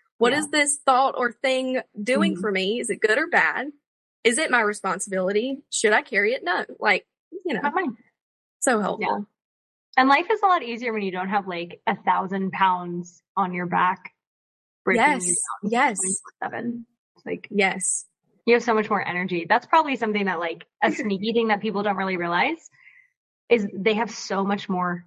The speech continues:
Speaker 2: energy 'cause their energy
Speaker 1: Yeah.
Speaker 2: isn't wrapped up running from bears twenty-four seven or fighting something
Speaker 1: Absolutely.
Speaker 2: twenty-four seven. Yeah.
Speaker 1: Absolutely.
Speaker 2: Totally different.
Speaker 1: Yeah, that was a big thing for school too. Like you kept saying, like, "I don't know how you think you can swim when your head's underwater." Like,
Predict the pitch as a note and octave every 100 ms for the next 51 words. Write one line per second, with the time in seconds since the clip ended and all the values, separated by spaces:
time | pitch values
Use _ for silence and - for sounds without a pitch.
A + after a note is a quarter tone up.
0 | - G#3 G#3 F3+ F3 G#3+ G3+ G3 G3+ A3+
1 | A3+ G#3+ G3+ F#3 F#3+ G3 - A3+ G#3+ G3
2 | G3 G3 G#3 G3+ G3 F#3+ A3 C4 - G#3+
3 | G3+ G3 F#3 F3+ F3 F#3 F#3+ - G#3 A3+
4 | G#3+ G3 F#3 F3+ A3+ A3 A#3+ A#3+ F#3+ G3
5 | G3 F3+ G3 A#3+ - _ _ _ _ _
6 | _ - A3 G#3+ G#3+ G3+ F3+ F3+ F3+ G#3+
7 | F#3+ F#3 - - - - _ _ _ _
8 | _ _ - A3 F#3+ F#3 A#3+ B3+ B3 B3+
9 | B3 B3+ A#3 G#3+ G#3 A#3 G3+ F#3 B3 G#3
10 | F3+ F#3+ G3+ G#3 - A3+ A3+ G3 E3+ -
11 | - A3+ A#3 A3+ G#3+ A3+ C4+ A#3+ A#3+ A#3
12 | G#3+ G3+ - B3+ C#4 G#3+ G3 A3 A#3+ G3
13 | F#3+ F#3+ F#3 F#3 G#3+ F3